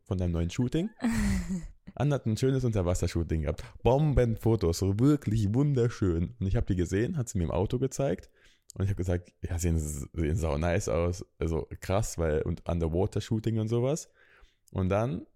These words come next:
Speaker 1: hast
Speaker 2: Ich
Speaker 1: du
Speaker 2: schäme
Speaker 1: die
Speaker 2: mich ein bisschen für diese Situation.
Speaker 1: Ich, ich erzähl das jetzt. Dann hast du die Originalfotos bekommen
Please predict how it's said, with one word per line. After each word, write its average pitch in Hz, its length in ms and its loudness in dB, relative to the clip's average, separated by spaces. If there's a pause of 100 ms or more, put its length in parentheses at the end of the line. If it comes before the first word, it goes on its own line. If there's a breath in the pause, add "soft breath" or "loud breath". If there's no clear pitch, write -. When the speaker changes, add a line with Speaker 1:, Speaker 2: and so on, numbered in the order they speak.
(360)
Speaker 1:
hast 120 140 -2
Speaker 2:
Ich 185 40 -4
Speaker 1:
du 113 80 0
Speaker 2:
schäme 220 260 6
Speaker 1:
die 202 60 6
Speaker 2:
mich 208 160 4
ein 202 120 4
bisschen 196 300 -2
für 190 100 -2
diese 190 260 2
Situation. 214 640 4
Speaker 1:
Ich, 233 80 4
ich 76 40 2
erzähl 95 240 0
das 113 140 0
jetzt. - 240 -4
Dann 95 140 2
hast 117 180 -2
du 104 60 0
die 95 260 0
Originalfotos 92 1000 0
bekommen - 500 -6